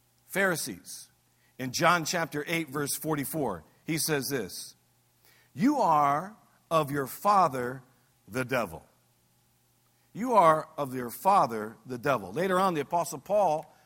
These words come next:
makes a distinction. He says, "There's the children of light and the children of darkness." So immediately you find within the scriptures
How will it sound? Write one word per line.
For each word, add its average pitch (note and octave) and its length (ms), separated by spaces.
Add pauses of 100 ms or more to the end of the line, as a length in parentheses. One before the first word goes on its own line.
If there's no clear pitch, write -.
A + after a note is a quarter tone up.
makes E3+ 200
a C#3 60
distinction. D#3+ 720 (320)
He F#3 140
says, F#3 360 (260)
"There's E3+ 280
the C#3 100
children G3+ 480
of B2+ 140
light G#3+ 340 (500)
and D#3 160
the C3+ 80
children G3 560
of A#2 180
darkness." - 760 (1300)
So F3+ 300
immediately E3 560
you D#3 140
find F3 400
within D#3 260
the C#3+ 80
scriptures D3 680